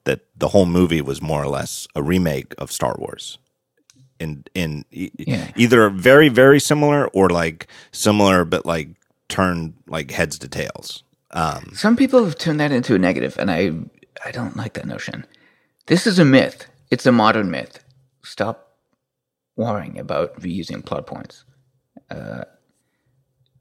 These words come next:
Speaker 2: they set out and they retold the thing. They, they retold the story with a few different characters and a few things mixed up,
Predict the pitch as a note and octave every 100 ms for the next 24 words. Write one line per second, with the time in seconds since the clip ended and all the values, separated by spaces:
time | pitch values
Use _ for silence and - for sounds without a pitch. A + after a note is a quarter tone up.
0 | _ _ _ _ _ G#2+ G2 - G#2+ E2
1 | G#2 - G2+ E2 E2 F#2 - F#2 E2 -
2 | C2+ C#2+ C#2 F2 - D#2 _ D2+ G2+ -
3 | D#3+ C#3+ - E3 - - - _ _ _
4 | _ _ _ _ _ A2+ F#2+ F#2+ - A2
5 | E2+ F2 A#2 - - - - - - E2
6 | F#2+ E2+ D2+ - D#2 - F2+ C2 -